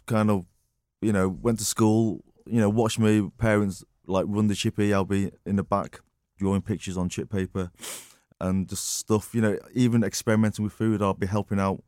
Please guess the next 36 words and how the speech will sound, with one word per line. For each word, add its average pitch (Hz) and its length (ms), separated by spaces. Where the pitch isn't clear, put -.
like, - 180
shelling 98 560
prawns 98 480
and 92 280
chopping 98 300
up 78 80
mushrooms 92 420
and 85 100
stuff - 180
like 82 80
that, 92 140
you 92 60
know. 95 160
It - 40
was, 95 80
it - 180
was 95 120
quite 98 240
nice. 95 220
And 101 100
the, - 80
the 117 80
thing 165 100
I 151 60
remember 131 300
most, 127 240
actually, 90 360
we, 98 120
we - 140
had 113 100
loads 95 200
of, 90 100
um, 85 180
footballers 98 440
coming 82 240
in. 80 140